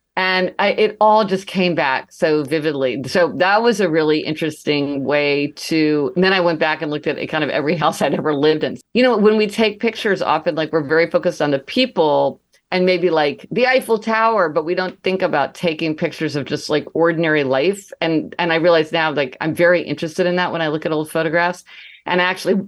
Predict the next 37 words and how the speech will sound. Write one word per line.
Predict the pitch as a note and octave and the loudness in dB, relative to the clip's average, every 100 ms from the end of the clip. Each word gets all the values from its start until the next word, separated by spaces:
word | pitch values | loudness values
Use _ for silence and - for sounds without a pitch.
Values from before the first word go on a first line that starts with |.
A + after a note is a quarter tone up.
| - | 0
one | F#3+ G3+ | 2 2
of | F#3 | 2
the | E3+ | 2
things | E3+ D#3+ D#3 | 0 -2 -2
that | D3+ | -2
I | C#3+ | 0
did | E3+ | 2
is | D#3 D3+ | 2 0
I | C#3 | -4
created | - E3+ D#3+ C#3+ | -2 0 0 0
an | C#3 | -2
album | - D3 D3 C#3+ | 0 0 0 -2
of | C3 C3+ | -2 -2
now | C3+ C#3 E3 | -2 0 -2
where | F3 D#3+ | 0 0
I | |
just | D#3+ F3+ | 0 -2
took | G#3+ | -4
pictures | A3 G#3+ F3+ D#3+ | -4 -2 -2 -2
of | C#3 | -4
every | - D3+ E3+ | -2 0 0
room | D#3+ D#3 | 0 0
in | D3+ | 0
my | D3 | 0
apartment, | C#3 C#3+ D3 C#3 C#3 C#3 - _ _ | -2 -2 -2 0 -2 -4 -6 _ _
the | E3 | 0
inside | F3 D#3 E3+ D#3 | 0 0 0 0
of | D3 | 0
the | C#3 | -2
refrigerator, | C#3+ - C#3 C#3+ C#3 C3+ C3+ C3 | -2 -4 -4 0 2 2 0 0
the | C#3 | -4
pantry, | D3 D#3 C#3+ C#3+ D3 C#3+ C#3 F#3 - _ _ _ | -2 -2 -2 -2 -2 0 -2 -4 -8 _ _ _
what | F3 F#3 | 0 0
the | |
street | E3 - F#3 F3 | -2 0 2 2
looked | D#3+ D3+ D#3+ | 2 -2 0
like. | D3 C#3+ C3+ B2+ - | 2 2 0 -4 -14